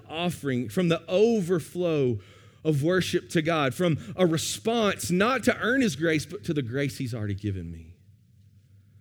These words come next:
Because if you were to think in terms of tithing, in the Old Testament, you weren't asked to give ten percent. You were actually asked to give about twenty percent. Actually,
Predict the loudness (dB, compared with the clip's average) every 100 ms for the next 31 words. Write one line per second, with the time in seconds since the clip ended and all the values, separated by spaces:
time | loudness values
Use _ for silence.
0 | _ -20 _ _ _ _ _ _ -20 -20
1 | -20 -20 _ _ -8 4 4 4 0 2
2 | 2 2 0 -2 0 0 0 0 -2 -4
3 | -6 2 2 4 0 2 0 0 -2 -2
4 | -6 -2 -2 -2 -4 -4 -4 -2 -2 -4
5 | -6 -8 -12 -14 -16 -20 -20 -20 _ _
6 | -20 -20 -20 -20 -20 _ _ _ -20 -20
7 | _ -10 -6 -4 -4 -4 -2 0 -2 -6
8 | -4 -4 -2 -4 -6 -10 -6 -4 -4 -6
9 | -8 -12 -14 -18 -20 _ -20 _ -20 _
10 | -20 -20 -20 -20 _ _ _ -12 2 2
11 | 4 6 8 6